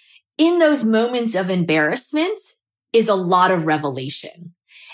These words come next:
And there's a lot of revelation about ourself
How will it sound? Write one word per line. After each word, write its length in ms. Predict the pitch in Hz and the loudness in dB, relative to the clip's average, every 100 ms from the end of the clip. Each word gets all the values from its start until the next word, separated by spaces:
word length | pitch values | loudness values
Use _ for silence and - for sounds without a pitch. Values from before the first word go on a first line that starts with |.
| _ | _
And 420 | 190 190 180 175 | 0 2 2 0
there's 160 | 202 202 | 0 0
a 60 | |
lot 220 | 185 185 220 | 0 2 0
of 100 | 190 | 0
revelation 560 | 202 175 190 202 190 | -2 -2 -2 -2 -4
about 200 | 160 147 | -2 -2
ourself 920 | 117 139 - - 269 240 269 285 - | -4 -12 -14 -2 4 4 2 -4 -14